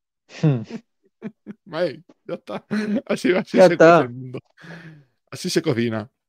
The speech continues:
Speaker 1: Oye, y ya a colación, ya que estamos, ya pasamos al, al, al programa.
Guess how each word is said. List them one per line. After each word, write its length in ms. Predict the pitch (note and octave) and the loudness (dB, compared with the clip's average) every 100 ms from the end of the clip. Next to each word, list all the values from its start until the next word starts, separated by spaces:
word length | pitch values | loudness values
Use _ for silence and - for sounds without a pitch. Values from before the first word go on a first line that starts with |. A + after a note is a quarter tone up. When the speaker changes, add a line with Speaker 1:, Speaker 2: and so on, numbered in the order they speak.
| _ _ _ _ _ - | _ _ _ _ _ 0
Speaker 1:
Oye, 320 | C#3+ E3 - _ - | 4 4 2 _ 0
y 320 | D3 C#3+ - | 4 6 6
ya 140 | D3 F3 | 6 6
a 60 | |
colación, 420 | F3 F#3 C#3 C3+ B2 | 6 6 6 2 2
ya 100 | B2 | 0
que 60 | B2+ | -2
estamos, 680 | - B2+ A#2+ A2+ G#2+ - | -4 -4 -4 -4 -8 -12
ya 180 | - A#2 | -4 0
pasamos 440 | B2+ - A2+ A2 A2+ | 0 0 -2 0 0
al, 440 | G#2+ G#2 G2+ G2 | 2 2 0 -2
al, 180 | F#2+ F#2+ | -4 -6
al 140 | G2 F#2+ | -8 -8
programa. 460 | F#2+ G2 G#2 D3+ | -6 -6 -6 -10